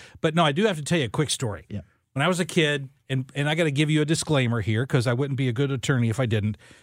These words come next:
Speaker 1: Kids, do not try this at home, all right? Uh, but I,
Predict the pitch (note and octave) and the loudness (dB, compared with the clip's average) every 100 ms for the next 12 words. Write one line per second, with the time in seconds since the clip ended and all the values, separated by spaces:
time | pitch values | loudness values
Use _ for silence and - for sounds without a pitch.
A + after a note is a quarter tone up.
0 | _ - F#3+ G3 D#3+ - _ A2+ C3+ C3+ | _ 0 2 2 -2 -8 _ -4 0 2
1 | C3+ D#3+ - - D3 D3 C3 B2 C3 C3+ | 2 0 -2 0 0 2 0 0 -2 0
2 | A2 E2+ F2 _ _ G2+ G2+ A#2+ - _ | -2 -4 -12 _ _ -6 -4 -4 -8 _
3 | _ _ _ C#3 C#3+ C#3 D3 C#3+ F3 | _ _ _ -2 0 2 0 2 0